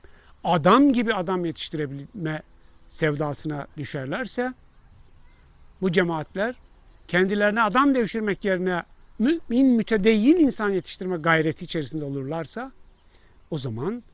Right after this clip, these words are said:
biz galip geleceğiz.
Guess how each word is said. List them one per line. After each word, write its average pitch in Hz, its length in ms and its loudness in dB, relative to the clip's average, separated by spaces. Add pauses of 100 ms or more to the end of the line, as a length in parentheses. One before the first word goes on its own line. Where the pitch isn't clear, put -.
(640)
biz 139 640 -6 (1000)
galip 185 400 -2
geleceğiz. 120 640 -12